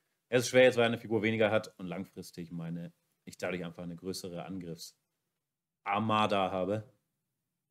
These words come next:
Könnte Dame nach E sieben spielen, versuchen hier die beiden Bauern gleichzeitig zu attackieren. Turm nach E acht.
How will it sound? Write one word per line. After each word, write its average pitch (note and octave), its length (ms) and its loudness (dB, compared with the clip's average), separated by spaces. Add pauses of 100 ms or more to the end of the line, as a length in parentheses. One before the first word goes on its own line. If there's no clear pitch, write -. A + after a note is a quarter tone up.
(560)
Könnte F#2+ 220 -8
Dame F#2+ 180 -2
nach F2 160 -8
E F2 100 -8
sieben G2+ 300 -4
spielen, F#2 500 -2 (120)
versuchen E2 240 -16
hier E2 200 -14 (260)
die E2+ 80 -10
beiden E2 300 -6
Bauern F2+ 320 0 (600)
gleichzeitig F2 500 -8
zu D#2+ 140 -10
attackieren. E2 520 -10 (1300)
Turm - 180 -8
nach E2 160 -6
E D2+ 140 -14
acht. - 340 -16